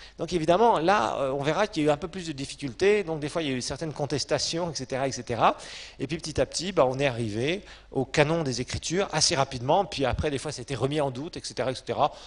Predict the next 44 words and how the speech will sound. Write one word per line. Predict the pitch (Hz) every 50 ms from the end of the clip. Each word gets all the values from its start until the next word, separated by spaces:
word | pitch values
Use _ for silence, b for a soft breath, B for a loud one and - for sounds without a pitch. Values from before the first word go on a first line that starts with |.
| B B B B
On |
va | 127 131 139 -
pas | - 165
aller | 160 151 139
trop | - - - 139
loin | 127 123 135 147 156 151 127
parce | - -
qu'il | - 131 120
y | 117
a |
des | 110 120
bouquins | 113 107 104 131 - - - 156 151
et | 143 127
des | 117 123 120
bouquins | 110 120 - - - 151
et | 147 131
des | 120 117
bouquins | 117 127 - 156 156 139
qui | 123 117
ont |
été | 107 107 - 123
écrits. | 120 110 - - - 160 170 165 - B B B B B B
Il | 123
y |
a | 120
toutes | - 139 -
sortes | - 160 127 117
de | 131 123
choses, | - - - 160 160 156 135 113 - 113
euh, | 113 110 110 110 110 113 110 113
et | 120 113
de | 123 120
gens | 117 143 139
aussi | 120 - - 147 127
qui | - -
pensent | - 131 123 -
avoir | 143 120 117 117
beaucoup | 123 - -
de | -
connaissances | - 139 123 127 - - 151 127 -
et | 117
qui | - -
connaissent | - - 123 123 117 - -
rien, | 107 101 113 131 139 143